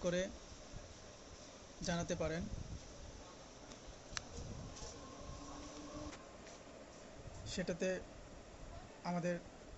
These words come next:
বাঙালি সহ প্রতিটা, প্রতিটা বাংলাদেশি আপনাদের সাথে একাত্মতা পোষণ করবেন।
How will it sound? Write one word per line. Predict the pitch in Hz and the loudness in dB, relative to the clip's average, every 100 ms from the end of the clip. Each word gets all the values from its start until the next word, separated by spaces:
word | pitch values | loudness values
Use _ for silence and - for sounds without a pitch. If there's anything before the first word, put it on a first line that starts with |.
| - - - - - - | -6 -4 -2 0 0 6
বাঙালি | 175 175 180 175 180 | 10 10 10 10 8
সহ | 180 170 170 170 - - - - - - - - - - - - - - - - - | 8 10 8 8 0 -8 -10 -10 -12 -12 -12 -12 -10 -10 -10 -10 -12 -12 -12 -10 -2
প্রতিটা, | 208 190 185 196 - | 2 6 8 6 6
প্রতিটা | 196 - 180 190 | 4 6 12 12
বাংলাদেশি | 180 185 180 175 - 175 170 - - - - - - - - | 12 10 8 8 6 4 4 -2 -10 -10 -8 -8 -8 -4 0
আপনাদের | 180 175 | 4 4
সাথে | 170 160 170 160 - - - - - - | 4 4 4 4 2 -8 -12 -12 -10 -2
একাত্মতা | 170 180 175 170 | 4 6 6 4
পোষণ | 160 - 151 | 2 0 0
করবেন। | 143 139 | -2 -4